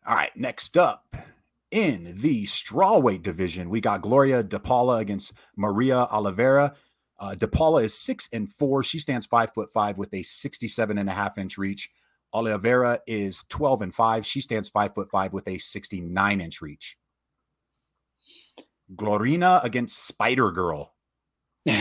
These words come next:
Speaker 2: This is an exciting one, and, and it seems like I have so many upsets. I just, they're kind of earlier on in the card. I like Maria on this.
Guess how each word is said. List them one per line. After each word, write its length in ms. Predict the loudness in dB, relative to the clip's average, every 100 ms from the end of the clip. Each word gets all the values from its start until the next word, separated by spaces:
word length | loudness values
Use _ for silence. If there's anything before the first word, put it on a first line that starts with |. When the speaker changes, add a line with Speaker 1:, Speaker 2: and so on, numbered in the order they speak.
| 0 -2 -6 -6 -6 -8 _ -16 -14 -16 -16 -12 4
Speaker 2:
This 400 | 6 6 2 -2
is 640 | 2 4 4 4 0 -10 -4
an 120 | -2
exciting 640 | -2 -2 2 4 2 2 -2
one, 180 | -2
and, 160 | -4 -4
and 380 | -4 -4 -6 -12 _ _
it 140 | -6 -2
seems 280 | 0 4
like 120 | 4 4
I 80 |
have 180 | 2 0
so 260 | 0 0 0
many 220 | 0 0
upsets. 560 | -2 0 0 0 -2 -4
I 100 | -2
just, 320 | -2 -2 -2
they're 140 | -2 0
kind 180 | 0 0
of 80 |
earlier 320 | 0 0 0 0
on 140 | -2
in 60 | -6
the 60 |
card. 280 | -2 0 0 -4 _ _
I 80 | 4
like 180 | 6 6
Maria 320 | 6 8 8
on 180 | 6 0
this. 280 | -4 -6